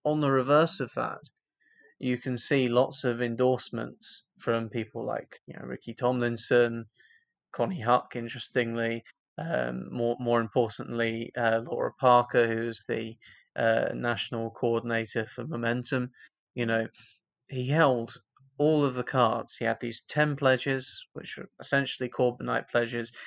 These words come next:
Hi-, his pitch to the membership was, you know, Corbynism with a friendly face. And you could go all the way back,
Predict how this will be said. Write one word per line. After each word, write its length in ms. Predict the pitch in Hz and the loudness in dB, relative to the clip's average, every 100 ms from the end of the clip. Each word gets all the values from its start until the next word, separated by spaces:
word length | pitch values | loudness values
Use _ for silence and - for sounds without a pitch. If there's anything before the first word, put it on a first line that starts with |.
| - | -6
Hi-, 80 | 131 | -4
his 200 | 131 127 | -4 0
pitch 360 | 175 170 - | 4 4 2
to 100 | - | 0
the 100 | 127 | 0
membership 580 | 120 120 117 127 - 113 - - | 0 -2 -4 -6 -8 -8 -8 -8
was, 360 | 113 123 - 127 | -6 -4 -4 -4
you 100 | 113 | -8
know, 60 | - _ | -14 _
Corbynism 680 | - 143 131 120 117 - 110 110 _ _ - | -2 0 2 0 -2 -4 -8 -10 _ _ -10
with 120 | 113 | -10
a 40 | |
friendly 400 | 104 113 107 110 | -6 -6 -6 -14
face. 460 | 107 123 - 117 - - - - | -10 -10 -10 -10 -12 -14 -20 -4
And 140 | 127 | 0
you 60 | 147 | 0
could 140 | 160 | -2
go 160 | 151 165 | 4 8
all 140 | 190 | 8
the 80 | 165 | 8
way 160 | 139 120 | 6 6
back, 280 | 117 107 | 4 -2